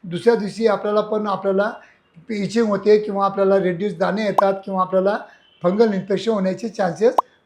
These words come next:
खूप जास्त असतात. तर मित्रांनो, जेव्हा केव्हा तुम्ही इंटरकोर्स करताना दुसऱ्या दिवशी जर तुम्हाला त्रास होत असेल, तर समजून जायचं की आपल्या पार्टनरच्या वजनामध्ये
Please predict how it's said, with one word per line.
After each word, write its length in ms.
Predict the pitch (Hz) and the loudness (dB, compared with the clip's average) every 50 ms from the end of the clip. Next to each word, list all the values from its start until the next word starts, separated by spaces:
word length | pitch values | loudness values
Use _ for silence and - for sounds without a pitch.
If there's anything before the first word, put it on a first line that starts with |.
| _ _ | _ _
खूप 260 | - 269 277 226 202 | -4 -4 -2 -2 2
जास्त 280 | 226 208 175 - - 180 | 2 2 2 2 0 -4
असतात. 300 | 156 139 - - 143 - _ _ _ _ _ - _ _ _ - | -4 -4 -6 -12 -18 -18 _ _ _ _ _ -20 _ _ _ -4
तर 60 | 226 | -2
मित्रांनो, 540 | 196 202 202 196 247 247 240 240 254 262 294 294 - _ _ _ _ _ _ _ - 151 | -2 -2 0 2 2 2 2 2 0 -2 -4 -6 -10 _ _ _ _ _ _ _ -4 2
जेव्हा 280 | 185 185 196 240 262 | 2 4 4 4 2
केव्हा 240 | 262 269 277 254 240 | 0 0 0 0 0
तुम्ही 260 | - 247 220 240 233 | 0 0 0 0 0
इंटरकोर्स 420 | 226 185 - 226 214 233 240 233 - | -2 -2 -2 0 2 2 0 0 0
करताना 440 | 220 208 208 226 220 220 220 233 | -4 -4 0 0 0 0 0 -2
दुसऱ्या 340 | 220 185 190 - - 220 233 | -4 -4 -6 -2 0 2 2
दिवशी 240 | 220 214 185 180 233 233 220 220 214 208 | 2 0 -2 0 2 2 4 4 2 2
जर 100 | 214 214 | 2 0
तुम्हाला 320 | 214 214 196 202 208 202 208 | -2 -2 -2 -2 -2 -2 -2
त्रास 180 | 202 202 190 185 | -2 -2 -2 -2
होत 160 | 185 180 - | -4 -6 -6
असेल, 340 | 185 151 151 185 160 - - | -6 -4 -4 -4 -6 -6 -8
तर 380 | _ _ _ _ _ _ - 233 | _ _ _ _ _ _ 0 0
समजून 420 | 196 - 208 202 214 247 277 269 | 0 0 -2 0 0 0 0 2
जायचं 360 | 240 254 233 226 - 226 220 226 226 - _ _ _ _ - | 2 2 2 2 0 0 -2 -2 -2 -6 _ _ _ _ -2
की 80 | 226 | 2
आपल्या 300 | 214 202 202 240 233 240 | 2 2 2 2 0 0
पार्टनरच्या 580 | 233 240 220 196 180 190 214 220 - - 233 226 | 0 0 0 -2 -2 -2 -4 -4 -2 -2 0 0
वजनामध्ये 760 | 208 202 185 185 202 202 208 208 208 208 185 208 190 156 | 2 2 4 4 4 2 2 0 -2 0 2 2 0 0